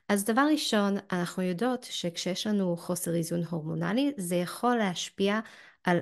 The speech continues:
עלייה בטסטסטרון. עכשיו, מה שקורה זה כשיש לנו עודף טסטסטרון, שאנחנו רואות את זה אצל נשים שחלות פוליציסטיות, בעצם הזקיקים שלנו, כשהם, אה,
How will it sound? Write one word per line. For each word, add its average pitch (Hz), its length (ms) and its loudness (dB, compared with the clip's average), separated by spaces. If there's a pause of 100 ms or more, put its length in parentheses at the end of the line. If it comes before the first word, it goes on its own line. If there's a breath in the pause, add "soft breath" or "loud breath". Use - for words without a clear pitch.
עלייה 175 480 2 (120)
בטסטסטרון. 170 1120 0 (720 loud breath)
עכשיו, 190 360 2
מה 247 160 6
שקורה 214 480 4
זה 170 140 2
כשיש 175 480 0
לנו 180 380 2
עודף 311 400 4
טסטסטרון, 165 840 0
שאנחנו 165 360 -2
רואות 233 380 2
את 240 80 0
זה 175 200 2 (480 loud breath)
אצל 185 240 2
נשים 175 460 2
שחלות 165 500 -2
פוליציסטיות, 170 880 0
בעצם 180 580 2 (320)
הזקיקים 185 640 -2
שלנו, 165 520 2 (460 loud breath)
כשהם, 165 640 0 (180)
אה, 170 400 2